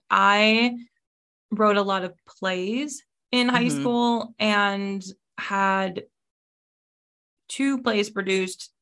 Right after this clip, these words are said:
Speaker 1: student productions. And so me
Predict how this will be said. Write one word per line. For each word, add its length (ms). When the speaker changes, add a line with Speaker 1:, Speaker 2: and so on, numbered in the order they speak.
Speaker 1:
student 420
productions. 680
And 400
so 320
me 680